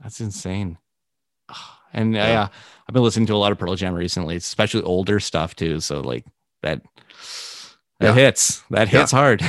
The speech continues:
Speaker 1: <laughs>
Speaker 2: Dude, like, uh, ninety-one was, like, Pearl Jam,
Speaker 1: Mm-hmm.
Speaker 2: ten, Nirvana, Nevermind, Soundgarden, Bad Motorfinger, Chili Peppers, Blood Sugar Sex Magik.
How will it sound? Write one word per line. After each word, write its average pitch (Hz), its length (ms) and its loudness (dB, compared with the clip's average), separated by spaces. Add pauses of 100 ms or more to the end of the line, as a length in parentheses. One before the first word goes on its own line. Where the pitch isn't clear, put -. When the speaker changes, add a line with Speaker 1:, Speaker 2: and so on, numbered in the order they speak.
Speaker 1:
<laughs> - 160 6
Speaker 2:
Dude, - 200 10
like, 180 300 4 (480)
uh, 85 460 6 (320)
ninety-one 101 920 4 (340)
was, 92 180 0
like, 80 420 -2 (400)
Pearl 113 320 6
Jam, 107 540 2 (420)
Speaker 1:
Mm-hmm. 101 160 2
Speaker 2:
ten, 123 380 2 (720)
Nirvana, 95 560 2
Nevermind, 92 720 0 (880)
Soundgarden, 98 720 4
Bad 87 220 4
Motorfinger, 87 720 -2 (640)
Chili 113 320 4
Peppers, 110 420 2
Blood 92 240 2
Sugar 95 300 2
Sex - 300 0
Magik. 82 260 -4